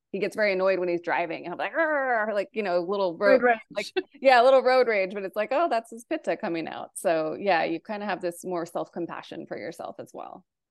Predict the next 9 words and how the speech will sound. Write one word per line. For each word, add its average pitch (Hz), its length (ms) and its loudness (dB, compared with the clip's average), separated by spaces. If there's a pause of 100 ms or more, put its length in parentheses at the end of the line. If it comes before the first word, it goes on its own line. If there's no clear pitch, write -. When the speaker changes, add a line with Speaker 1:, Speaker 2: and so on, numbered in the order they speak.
Speaker 2:
Yeah, 185 360 -4 (120)
it's 190 180 -10
really, 180 360 -4
really 170 440 -4
fascinating. 170 880 -6 (640)
Can 381 180 -4
we 415 400 -2 (260)
now 302 580 2
move 202 560 -4